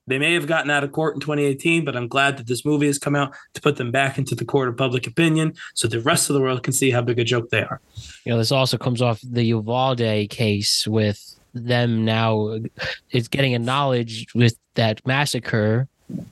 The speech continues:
Speaker 1: Well, yeah, I don't
Speaker 2: At
Speaker 1: wanna,
Speaker 2: that
Speaker 1: I'm not gonna
Speaker 2: massacre.
Speaker 1: go into all cops.
Speaker 2: I'm not saying all cops.
Speaker 1: Yeah.
Speaker 2: I'm just saying that it's sad that there's situations of law enforcement
Speaker 1: Absolutely.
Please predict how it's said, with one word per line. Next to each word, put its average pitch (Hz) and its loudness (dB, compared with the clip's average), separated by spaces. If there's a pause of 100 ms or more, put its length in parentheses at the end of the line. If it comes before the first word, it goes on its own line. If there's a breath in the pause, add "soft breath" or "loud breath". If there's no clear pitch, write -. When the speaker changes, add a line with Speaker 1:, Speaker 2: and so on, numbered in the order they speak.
(120)
Speaker 1:
Well, 143 -2
yeah, 127 0
I 147 0
don't 185 2
Speaker 2:
At - 2
Speaker 1:
wanna, 185 2
Speaker 2:
that 156 0
Speaker 1:
I'm 170 0
not 185 2
gonna 190 0
Speaker 2:
massacre. 160 -2
Speaker 1:
go 180 2
into 170 0
all 160 0
cops. 165 -2
Speaker 2:
I'm 185 0
not 233 0
saying 185 2
all 156 2
cops. 123 0
Speaker 1:
Yeah. 151 -4
Speaker 2:
I'm 175 2
just 160 2
saying 127 0 (380 loud breath)
that 135 4 (120)
it's 151 2
sad 170 0
that 135 -6
there's 143 2
situations 131 2
of 117 -2
law 123 2
enforcement 113 0
Speaker 1:
Absolutely. 120 0